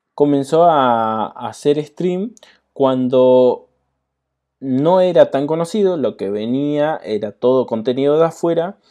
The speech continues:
y él comenzó acá y demostró algo, ¿no? Que se podía llegar a vivir de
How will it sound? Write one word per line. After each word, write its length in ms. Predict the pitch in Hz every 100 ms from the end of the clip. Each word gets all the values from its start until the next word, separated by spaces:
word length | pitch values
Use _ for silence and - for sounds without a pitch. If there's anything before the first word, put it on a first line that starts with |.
| - - _
y 60 | 139
él 120 | 143
comenzó 460 | 156 156 156 - 170
acá 400 | 170 180 190 -
y 280 | 170 160 - _ -
demostró 680 | 143 143 139 135 - 190 208
algo, 340 | 180 113 101
¿no? 280 | 113 160 -
Que 100 | 131
se 240 | - -
podía 720 | 113 - 147 170 202 214 254 _ _ _ -
llegar 280 | 113 120 120
a 80 | 113
vivir 460 | 131 160 202 277 _ _ _ _ _ _ _
de 460 | 120 120 101 101 101